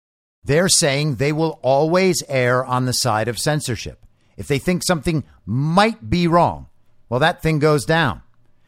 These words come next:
And that's especially important in a time of crisis, isn't it?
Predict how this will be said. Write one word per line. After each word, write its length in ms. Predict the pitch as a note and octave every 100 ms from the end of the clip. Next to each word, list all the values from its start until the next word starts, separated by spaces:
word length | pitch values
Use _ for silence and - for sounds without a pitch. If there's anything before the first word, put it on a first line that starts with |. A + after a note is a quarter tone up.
| _ -
And 120 | D3
that's 180 | F#3 F3
especially 600 | B2 - - G#3+ - E3
important 480 | C#3 - G3+ E3 G#2
in 80 | G2+
a 60 |
time 300 | F2+ C#3 D3
of 120 | G2+
crisis, 480 | - D#3 C#3+ - -
isn't 220 | A2+ C3+
it? 180 | G3+ -